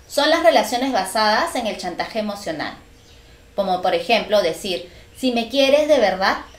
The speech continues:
harías tal cosa". Quien manipula o chantajea no ama. Las personas que ejercen este tipo de maltrato no aportan respeto ni comprensión. La octava son las relaciones tóxicas basadas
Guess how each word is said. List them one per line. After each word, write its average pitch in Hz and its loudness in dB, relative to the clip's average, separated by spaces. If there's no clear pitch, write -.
harías 240 2
tal 220 -2
cosa". 160 -2
Quien 208 -6
manipula 196 -2
o 185 -4
chantajea 190 -4
no 214 2
ama. 160 -4
Las 202 -4
personas 208 -2
que 170 -8
ejercen 208 -2
este 214 -4
tipo 226 -4
de 180 -2
maltrato 196 -2
no 262 0
aportan 262 0
respeto 233 -2
ni 233 -6
comprensión. 151 -6
La 196 2
octava 214 0
son 269 0
las 294 0
relaciones 240 -2
tóxicas 254 -2
basadas 214 -4